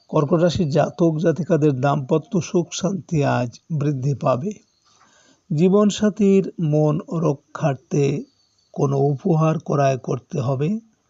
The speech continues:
ব্যবসায়ীদের আয় রোজগার বৃদ্ধি পাবে। অংশীদারি কাজে কিছু লাভের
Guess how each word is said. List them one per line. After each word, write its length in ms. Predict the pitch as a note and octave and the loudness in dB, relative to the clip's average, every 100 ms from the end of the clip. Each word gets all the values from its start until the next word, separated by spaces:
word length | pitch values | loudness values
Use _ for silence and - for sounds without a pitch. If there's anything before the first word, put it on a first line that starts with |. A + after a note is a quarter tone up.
| _ _ _ _ _ - | _ _ _ _ _ 0
ব্যবসায়ীদের 840 | D#3+ F3 D4+ A#3 A3 G3 G#3+ G3 | 2 2 0 2 4 4 4 4
আয় 380 | - - D#3 D3+ | 0 -2 0 2
রোজগার 400 | D3+ C#3+ D3 D3 | 2 2 2 0
বৃদ্ধি 420 | C3+ A3 F#3 E3+ | 0 -6 -2 -2
পাবে। 360 | C3 A#2+ G#3 A3 - _ _ _ _ - _ _ - _ | 2 0 0 -4 -10 _ _ _ _ -20 _ _ -20 _
অংশীদারি 640 | - F#3+ F#3 A3+ F#3+ G3+ G3+ | 2 2 4 2 4 4 4
কাজে 360 | F#3+ E3 D3+ | 4 4 4
কিছু 360 | C#3 D#3 C3+ D3 | 0 0 0 0
লাভের 520 | C#3 C#3+ D3+ D#3 D#3 | 2 2 2 2 0